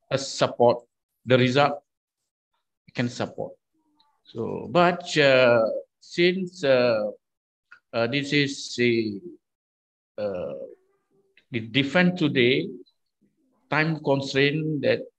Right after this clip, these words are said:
uh, Doctor Mona and me quite, uh, a hurry to understand for the whole report because of the, the time, uh, constraint. Uh, my part, uh,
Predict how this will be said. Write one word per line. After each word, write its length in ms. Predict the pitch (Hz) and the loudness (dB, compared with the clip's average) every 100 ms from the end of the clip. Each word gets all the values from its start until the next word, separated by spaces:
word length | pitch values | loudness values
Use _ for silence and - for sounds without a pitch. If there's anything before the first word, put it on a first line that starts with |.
| 113 | -4
uh, 160 | 110 | -2
Doctor 320 | 104 117 - 123 | -2 -6 -6 -4
Mona 460 | 123 131 135 131 | 0 0 0 0
and 240 | 120 120 117 | -2 -2 0
me 540 | 127 127 120 107 104 _ _ _ _ _ _ _ _ _ | 2 2 0 -2 -8 _ _ _ _ _ _ _ _ _
quite, 460 | 131 117 - - 123 | 0 0 -2 -6 2
uh, 400 | 110 104 101 95 - _ _ _ _ - | 4 4 2 -4 -10 _ _ _ _ -8
a 80 | 113 | -8
hurry 480 | - 127 135 147 139 | -2 0 2 0 -2
to 120 | 123 | -4
understand 520 | 117 117 110 - 113 113 | -2 -4 -4 -2 -2 -2
for 120 | 104 | -4
the 120 | 104 95 | -4 -4
whole 160 | - 104 98 | -4 -2 -2
report 420 | 98 - 101 107 - | -4 -6 -4 -4 -6
because 380 | 110 - 107 - | -14 -10 -12 -8
of 120 | 104 - - _ | -8 -8 -14 _
the, 380 | 98 98 90 87 _ _ _ _ _ | -10 -8 -10 -12 _ _ _ _ _
the 60 | 104 - | -14 -6
time, 360 | 98 104 98 95 | -2 0 -2 -6
uh, 220 | 92 90 - _ _ - | -10 -14 -20 _ _ -12
constraint. 520 | 95 90 87 95 127 90 _ - - - _ _ _ _ _ _ _ - | -10 -8 -8 -8 -10 -18 _ -20 -20 -20 _ _ _ _ _ _ _ 0
Uh, 140 | 123 | 2
my 200 | 127 165 | 4 2
part, 480 | 131 - 190 196 - | 2 4 4 2 2
uh, 260 | 151 151 | 2 2